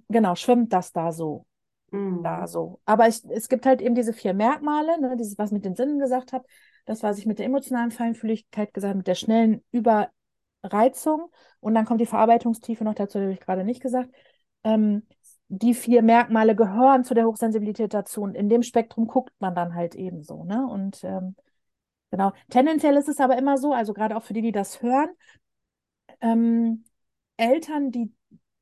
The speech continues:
Speaker 1: das Gefühl haben, mein Kind ist mehr sensibel als andere oder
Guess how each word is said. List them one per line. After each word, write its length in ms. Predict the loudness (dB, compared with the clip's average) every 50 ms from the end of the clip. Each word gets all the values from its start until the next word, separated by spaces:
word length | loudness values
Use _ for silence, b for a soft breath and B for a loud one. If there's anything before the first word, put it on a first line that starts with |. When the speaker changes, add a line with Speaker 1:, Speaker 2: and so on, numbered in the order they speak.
| _
Speaker 1:
das 180 | -6 -6 -6 -6
Gefühl 400 | -10 -16 -4 0 2 2 2 2
haben, 140 | 0 0 0
mein 180 | 0 0 -2
Kind 300 | -4 -4 -4 -4 -4 -4
ist 340 | -6 -8 -8 -8 -8 -10 -6
mehr 600 | -4 0 2 4 4 6 6 6 6 4 2 0
sensibel 580 | 0 -2 -2 -2 -2 0 0 0 0 0 0 0
als 220 | -2 -4 -6 -6
andere 540 | -6 -6 -4 -4 -4 -4 -6 -6 -8 -10 -12 -12
oder 320 | -8 -6 -4 -4 -4 -4